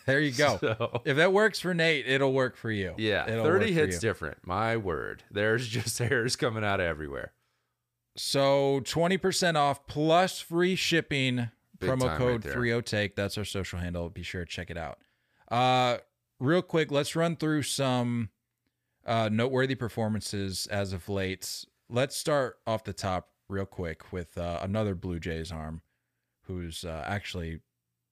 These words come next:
Speaker 1: throwing it rather well.
Speaker 2: Mm.
Speaker 1: Not, we're not talking, like, a one and seven with a
Speaker 2: Mm-mm.
Speaker 1: six three six. Kevin Gausman.
Speaker 2: Yep.
Speaker 1: His last outing, seven complete, four hits,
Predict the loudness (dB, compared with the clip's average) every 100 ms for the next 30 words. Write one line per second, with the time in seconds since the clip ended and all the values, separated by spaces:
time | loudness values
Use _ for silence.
0 | _ _ _ -10 -6 -4 -4 -4 -2 0
1 | 0 -4 -4 -6 -6 -8 -12 _ -16 -12
2 | -8 -6 -4 -4 -4 -4 -6 -6 -6 -6
3 | -8 -8 -6 -4 -4 -4 -4 -6 -8 -8
4 | -8 -8 -8 -8 -10 -10 -10 -10 -10 -12
5 | -10 -10 -10 -10 -12 -14 -16 _ _ -8
6 | -4 -2 -2 -2 0 0 -2 -8 -14 -18
7 | _ _ _ _ -6 -6 -6 _ _ _
8 | -6 0 2 2 2 2 2 0 -2 _
9 | _ _ _ _ _ _ _ _ -12 -6
10 | -2 2 2 4 0 -2 -2 -2 -2 0
11 | 2 0 -6 -2 2 2 2 2 0 0
12 | -6 -6